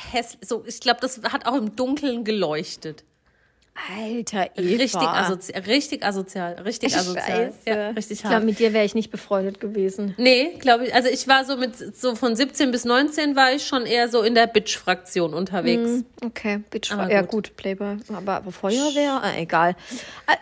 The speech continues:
Speaker 2: ich frag einfach nicht weiter.
Speaker 1: Nee, lassen wir das.
Speaker 2: <laughs>
Speaker 1: Gut. Äh, Fenster oder Gang?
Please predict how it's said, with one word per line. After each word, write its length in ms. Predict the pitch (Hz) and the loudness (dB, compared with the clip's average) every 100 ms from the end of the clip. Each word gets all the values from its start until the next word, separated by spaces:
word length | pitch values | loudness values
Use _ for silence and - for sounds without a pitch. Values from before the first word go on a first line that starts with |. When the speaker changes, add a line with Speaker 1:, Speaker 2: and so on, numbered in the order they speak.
| 262 180 | 0 -4
Speaker 2:
ich 260 | 196 240 | -6 -4
frag 280 | - 208 208 | 2 4 4
einfach 280 | 202 196 190 | 2 0 0
nicht 180 | 180 180 | 0 2
weiter. 220 | 196 185 | 2 6
Speaker 1:
Nee, 320 | 220 202 214 190 | 6 8 6 4
lassen 300 | 196 180 180 | 2 4 2
wir 80 | 165 | 2
das. 260 | 165 170 220 - - 294 - | 0 -4 -6 -2 0 -2 0
Speaker 2:
<laughs> 420 | 427 - 370 - | 0 0 -2 -6
Speaker 1:
Gut. 320 | 302 202 185 - - - | -2 0 0 -6 -16 -4
Äh, 320 | - 247 240 226 233 | 4 6 6 2 -2
Fenster 520 | - 269 294 294 220 | 0 2 2 2 4
oder 180 | 247 233 | 4 2
Gang? 360 | 220 190 180 | 2 2 0